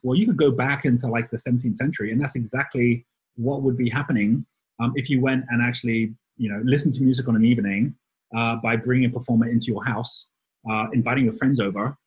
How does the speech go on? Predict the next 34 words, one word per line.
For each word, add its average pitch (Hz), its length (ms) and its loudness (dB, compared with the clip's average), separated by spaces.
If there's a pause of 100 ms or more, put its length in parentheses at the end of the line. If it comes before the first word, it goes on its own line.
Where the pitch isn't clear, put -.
(280)
uh, 110 220 -2
getting 127 260 0
the 120 80 2
piano, 120 520 0
and 120 180 2
off 123 140 -8
they'd 110 160 -4
go 113 100 2
and 117 160 2
start - 180 -8
playing, 220 220 -2
right? 120 160 -4
And 143 140 2
you'd 185 140 2
pay 190 180 0
that - 240 -4
person 117 400 -4 (320)
for 139 80 -4
five, 123 320 -2
six 127 240 -4
hours 143 200 -4
worth, 110 220 -2
and 135 120 0
they'd 226 120 2
just - 140 -6
be 131 80 -4
playing. 214 260 -2 (140)
They'd, 135 180 -4
they'd, 139 140 -4 (320)
they'd 165 100 4
just 196 140 2
be 185 80 6
playing 135 240 4
melodies. 131 600 2